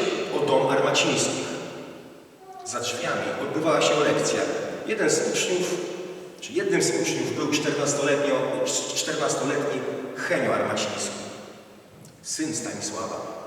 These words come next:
Nauczycielka powiedziała, prowa-, która prowadziła lekcję, wyszeptała do Henia: „Uciekaj”. On w jednej chwili wyskoczył przez okno, odbiegł kilka metrów,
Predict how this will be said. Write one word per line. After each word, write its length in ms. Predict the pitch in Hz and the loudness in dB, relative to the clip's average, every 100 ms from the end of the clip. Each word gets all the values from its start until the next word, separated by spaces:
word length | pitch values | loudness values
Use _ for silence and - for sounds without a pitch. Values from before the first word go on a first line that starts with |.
| - - - - - - - - - | -14 -16 -18 -20 -20 -20 -20 -20 -14
Nauczycielka 580 | 104 107 - 120 107 - | -10 -8 -6 -4 -2 -2
powiedziała, 400 | - 117 117 117 | -2 -4 -2 -2
prowa-, 400 | - - - - - - - - - - - - - - | -2 -2 0 0 -2 -4 -6 -8 -10 -12 -16 -18 -20 -20
która 180 | - 107 | -14 -10
prowadziła 460 | 110 113 - - 131 | -8 -4 0 2 2
lekcję, 380 | - - - 131 - - - - | 2 2 0 0 -2 -4 -6 -8
wyszeptała 520 | - - - - 92 - | -6 -4 -4 -4 0 0
do 60 | |
Henia: 320 | 110 110 110 107 - - - - - | 0 -2 -2 -2 -2 -6 -8 -8 0
„Uciekaj”. 640 | - - - - - - - - - - - - - - - - - - - | 2 2 -2 -4 -6 -8 -10 -14 -18 -20 -20 -20 -20 -20 -20 -20 -20 -20 -12
On 140 | 269 - | -8 -2
w 80 | 160 | 0
jednej 240 | 156 151 | 2 2
chwili 340 | - 156 165 | 0 0 -2
wyskoczył 480 | - 135 - 160 151 | -2 0 2 4 4
przez 220 | 160 165 | 4 4
okno, 320 | - - - - - - - - | 4 6 4 2 2 -2 -2 2
odbiegł 480 | 180 180 156 - - | 4 6 6 6 2
kilka 280 | - 165 | 0 2
metrów, 420 | 160 170 160 143 | 4 4 4 4